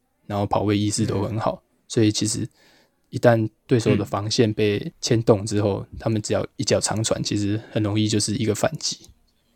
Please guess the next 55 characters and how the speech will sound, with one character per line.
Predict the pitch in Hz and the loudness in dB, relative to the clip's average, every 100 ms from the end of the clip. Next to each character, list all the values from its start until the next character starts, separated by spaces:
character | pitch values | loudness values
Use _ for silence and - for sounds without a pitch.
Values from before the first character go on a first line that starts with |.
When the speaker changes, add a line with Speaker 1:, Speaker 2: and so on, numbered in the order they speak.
| _ - | _ -6
Speaker 1:
对， | - - _ _ _ _ _ - | -6 -6 _ _ _ _ _ -4
那 | 110 | 0
这 | 110 | 2
是 | 113 110 | 4 2
国 | 113 104 | 0 0
米 | 110 107 - - - _ | 0 0 -4 -10 -16 _
这 | - 117 | -8 0
赛 | 110 | 2
季 | 101 110 101 101 - | 2 0 -2 -4 -4
最 | - 120 | 2 2
主 | 104 | 4
要 | 104 104 | 2 2
的 | 104 | 0
踢 | - - - 101 | -4 -4 -2 -2
法， | - - - - - | -2 -4 -6 -20 -10
主 | - | 2
要 | 117 | 4
还 | 117 | 6
是 | 110 120 | 4 0
以 | 107 - | -2 -4
防 | - 107 | -4 -4
守 | 123 - - | -2 -2 -4
为 | 80 | -8
主， | - - - - - - - | -6 -8 -10 -18 -18 -18 -8
然 | 107 | -2
后 | 104 107 110 - _ _ _ | 0 0 -2 -8 _ _ _
控 | - 151 110 | 2 4 4
制， | - 113 135 _ _ - | -2 -4 -6 _ _ -6
Speaker 3:
嗯。 | 123 117 | -4 -2
Speaker 1:
控 | 110 | -2
制 | 113 117 | 2 2
住 | 117 107 | 2 2
球， | - - - - | 2 0 -4 -6
然 | 113 | -4
后 | 104 101 98 - _ _ _ - | 0 -2 -2 -8 _ _ _ -4
伺 | 120 113 | 2 2
机 | - 101 | 2 2
而 | 127 120 | 0 2
动。 | 113 - | 0 0
Speaker 3:
嗯。 | |
Speaker 1:
那 | - 110 104 104 185 - _ _ - - | 0 4 4 0 -6 -16 _ _ -20 -14
Speaker 3:
哦， | 110 113 117 107 | -8 -6 -8 0
了 | |
解。 | 123 | 6
Speaker 1:
第 | 127 | 8
二 | 120 | 8
名 | 104 98 | 4 0
现 | 104 | 0
在 | 104 | 0
应 | 101 | 0
该 | 98 | -2
是 | 95 98 95 | -2 -2 -2
尤 | 95 | 0
文 | 104 117 | 2 2
嘛， | 143 | 0